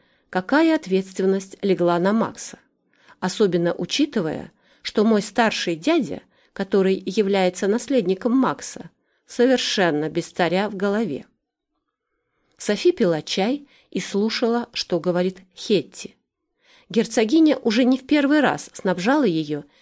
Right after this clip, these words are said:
некоторыми сведениями о жизни в Харкоте и многочисленных обязанностях Макса. И совершенно очевидно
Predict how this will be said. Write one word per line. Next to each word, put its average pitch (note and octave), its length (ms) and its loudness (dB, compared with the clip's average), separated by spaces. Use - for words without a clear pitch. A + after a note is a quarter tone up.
некоторыми F3+ 540 0
сведениями D#3 800 -2
о F3+ 160 0
жизни A3 320 2
в C4+ 60 0
Харкоте - 640 -4
и G3 100 0
многочисленных A#3 1000 0
обязанностях F3 880 -4
Макса. - 520 -6
И - 40 -10
совершенно D#4 640 2
очевидно G3+ 720 -2